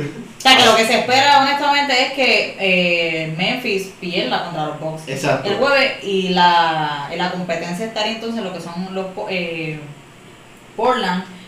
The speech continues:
Speaker 1: y los Phoenix Suns, que
Speaker 2: Exacto.
Speaker 1: en efecto no han perdido.
Speaker 2: Porque si, aunque Portland pierda hoy, si Portland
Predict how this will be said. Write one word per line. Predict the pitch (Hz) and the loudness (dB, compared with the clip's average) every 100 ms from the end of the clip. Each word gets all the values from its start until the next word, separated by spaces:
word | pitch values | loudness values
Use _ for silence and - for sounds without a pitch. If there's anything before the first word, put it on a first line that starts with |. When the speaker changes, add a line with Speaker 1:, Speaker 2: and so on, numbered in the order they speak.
| - - | -16 -6
Speaker 1:
y | 196 190 175 165 | -2 0 0 -2
los | 160 156 | -2 -2
Phoenix | 160 165 175 | -4 -8 -8
Suns, | - 131 - - | -12 -14 -16 -10
que | - | -4
Speaker 2:
Exacto. | 165 147 - | 0 0 0
Speaker 1:
en | - | -2
efecto | 220 220 190 | -4 -4 -4
no | 160 | -4
han | 156 | -6
perdido. | 170 147 | -2 2
Speaker 2:
Porque | 190 156 139 139 | 2 4 2 0
si, | - 147 143 139 | -2 0 0 0
aunque | 143 139 - 139 135 127 123 120 - - - - - | 0 0 0 4 6 6 4 0 -6 -14 -20 -14 0
Portland | 156 185 202 | 2 4 2
pierda | 180 185 190 185 147 | 2 2 4 6 6
hoy, | 131 127 156 - - - - - | 4 2 -2 -12 -20 -20 -20 -12
si | - 147 | -2 0
Portland | 143 156 180 185 - | 2 2 2 0 -6